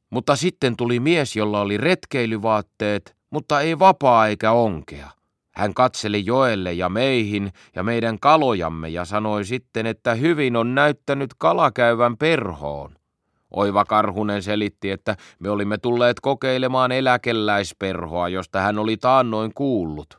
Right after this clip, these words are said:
Mies nyökkäsi ja sanoi, että se oli täkäläinen erikoisuus, aika takuuvarma siianpyynnissä.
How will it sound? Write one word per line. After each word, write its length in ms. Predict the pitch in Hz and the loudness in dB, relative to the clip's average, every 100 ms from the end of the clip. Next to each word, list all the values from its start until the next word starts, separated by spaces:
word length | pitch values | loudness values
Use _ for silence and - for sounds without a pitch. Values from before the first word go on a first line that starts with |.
| _ _ _ _ _ - | _ _ _ _ _ -6
Mies 360 | 101 104 90 | -2 -2 -4
nyökkäsi 640 | 90 110 107 - 92 82 85 | -4 -2 -4 -6 -8 -8 -6
ja 140 | 85 | -6
sanoi, 360 | 80 104 101 95 | -2 -2 0 -4
että 240 | 90 98 92 - - | -4 -6 -6 -12 -10
se 140 | 101 | -6
oli 200 | 104 92 | -4 -2
täkäläinen 680 | 107 113 120 113 117 113 117 | 0 2 2 4 2 2 -2
erikoisuus, 880 | 139 135 113 95 85 73 76 76 85 | -2 -2 -2 -4 -4 -6 -12 -8 -4
aika 260 | 98 104 | -2 -2
takuuvarma 800 | 98 131 - 117 98 95 98 104 | 2 2 2 -2 0 0 2 0
siianpyynnissä. 1300 | 101 131 120 98 82 73 78 73 73 71 - - 73 | -2 -4 -2 -2 -2 -6 -10 -10 -12 -14 -14 -16 -18